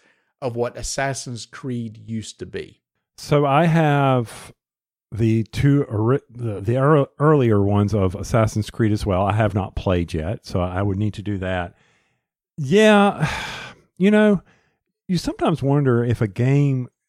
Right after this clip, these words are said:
Speaker 2: a-, are they gonna make it too complicated or is it the same old? I mean, it didn't grab me. Like, everybody's been going gaga over this, and I, I'm sure it's gonna be a great game. I mean, Ubisoft puts out some amazing games along this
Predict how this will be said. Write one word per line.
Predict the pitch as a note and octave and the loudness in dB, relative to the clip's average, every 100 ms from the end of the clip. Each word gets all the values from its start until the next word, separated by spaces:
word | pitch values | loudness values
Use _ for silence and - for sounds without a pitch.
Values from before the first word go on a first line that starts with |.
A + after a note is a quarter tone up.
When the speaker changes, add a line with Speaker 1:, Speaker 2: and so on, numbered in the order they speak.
| _ - - | _ -20 -4
Speaker 2:
a-, | C#3 - | -4 0
are | C#3+ | 0
they | |
gonna | D3 D#3+ | 2 0
make | D3+ B2 | 0 -2
it | |
too | - F#2+ | -4 -6
complicated | - C#3+ E3 E3+ E3 D#3+ D3 - | 0 0 2 2 2 2 2 0
or | A2+ | 0
is | G#2 G2 | 0 -6
it | F2 | -4
the | F#2 | -4
same | - B2+ B2 G#2+ | 0 2 2 2
old? | D#2 - _ _ _ _ _ _ _ - | 0 -4 _ _ _ _ _ _ _ 2
I | |
mean, | D#3 F3+ | 4 6
it | |
didn't | C#4 F3 | 4 2
grab | A#2+ C#3 B2 | 2 4 4
me. | A2 | 2
Like, | A2 B2 | 0 2
everybody's | E3 E3 D#3 A#2+ | 4 4 2 2
been | C3 | 0
going | B2+ A2 G2+ F2 - | 0 2 0 -2 -2
gaga | A#2+ B2 B2 G#2+ F2+ | 2 4 4 2 2
over | F2+ F2+ E2+ | 2 2 2
this, | E2+ F#2+ G#2 | 4 2 0
and | G#2+ | -4
I, | G#2+ A#2 A#2+ - _ _ A#2 | -6 -10 -12 -14 _ _ -2
I'm | B2+ | -2
sure | - C#3 B2+ | 2 2 2
it's | B2 - | 0 -6
gonna | - A#2 | -2 0
be | A2 G2+ | 2 0
a | |
great | - G2+ E2 | 2 -2 0
game. | A2+ B2 F#2+ | 0 2 2
I | |
mean, | F#2 G2 G2+ | 2 2 0
Ubisoft | F#2 G#2 F2 | -2 -2 -2
puts | - G#2 | -4 -6
out | F2+ | -6
some | F#2+ F#2 F#2 F2 _ _ F2 | -8 -8 -10 -16 _ _ -14
amazing | E2 E2+ G2+ G#2+ G2 F2 | -12 -8 -4 -2 -2 -4
games | A#2 A2+ F#2 | -2 -2 -4
along | G#2 F2 F2+ | -6 -6 -4
this | F2 D#2+ | -6 -10